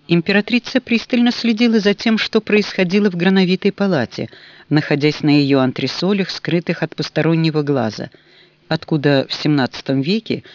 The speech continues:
царицы и царевны наблюдали за церемониями приёма иноземных послов. Она не оставалась безучастной наблюдательницей происходившего – о чём свидетельствуют десятки её записок маршалу уложенной комиссии Бибикову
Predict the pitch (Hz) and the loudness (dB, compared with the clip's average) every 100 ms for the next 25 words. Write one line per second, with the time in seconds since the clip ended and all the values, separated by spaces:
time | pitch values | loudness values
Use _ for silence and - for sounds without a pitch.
0 | - _ - 151 147 170 - 147 135 127 | -20 _ -4 0 2 0 0 2 2 0
1 | - 131 208 190 131 123 143 139 131 160 | 0 2 2 2 2 2 0 0 0 2
2 | 180 165 139 147 - 151 139 135 147 160 | 0 0 0 0 0 -2 0 0 2 2
3 | 160 156 - 151 127 151 156 139 127 131 | 2 0 -2 -2 0 2 2 0 -2 0
4 | 143 143 - 156 - 170 135 - _ _ | -2 -2 -4 -8 -6 -8 -8 -10 _ _
5 | _ _ _ _ _ _ _ _ _ - | _ _ _ _ _ _ _ _ _ -2
6 | 160 151 156 170 - 247 262 185 147 147 | 2 4 4 2 -2 -4 0 0 0 0
7 | 175 190 - 170 - 131 131 143 139 156 | -2 -2 -2 -2 -2 0 2 0 0 0
8 | 147 120 - 120 113 - 117 139 127 - | 0 -2 -2 -4 -2 -6 -4 -4 -4 -4
9 | 139 127 110 - - - _ _ _ _ | -4 -4 -6 -6 -10 -14 _ _ _ _
10 | _ _ _ - 143 - 151 - 147 147 | _ _ _ -6 -2 0 -2 0 0 0
11 | - 151 - 147 143 - - _ _ - | -2 -4 -2 0 0 -4 -20 _ _ -4
12 | 135 135 - 143 - 185 160 143 131 131 | -2 0 0 -2 0 0 2 0 0 -2
13 | 139 143 185 - 139 131 127 - 151 160 | -2 -2 -4 -2 0 0 0 -2 0 0
14 | - 151 139 131 143 135 - 123 143 - | -2 0 2 2 0 0 0 0 0 0
15 | 160 151 165 190 123 - 113 110 | -2 0 -2 -2 -2 -4 -6 -6